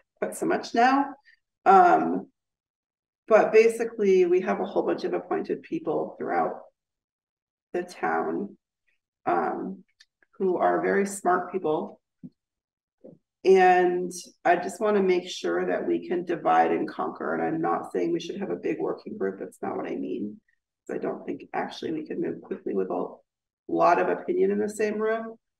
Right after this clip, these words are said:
But I do think there are probably some ways that we can create smaller subgroups and be more effective on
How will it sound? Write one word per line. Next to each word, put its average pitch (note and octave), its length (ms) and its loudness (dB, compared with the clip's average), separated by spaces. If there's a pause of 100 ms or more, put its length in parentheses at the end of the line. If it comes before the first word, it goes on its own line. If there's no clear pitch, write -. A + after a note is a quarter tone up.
(180)
But F#2 100 0
I F#2+ 140 4
do F#2 240 0
think G2 300 -4
there F#2 220 2
are - 120 -4
probably F3+ 500 -2
some F#3 280 -4
ways E3+ 420 -2
that - 140 -8
we E3+ 140 -8
can - 120 -10
create - 320 -6
smaller G3+ 340 -8
subgroups - 880 -6 (640)
and - 220 -2
be - 160 -2
more F3+ 280 -2
effective G3+ 840 -4 (200)
on F#3 640 -2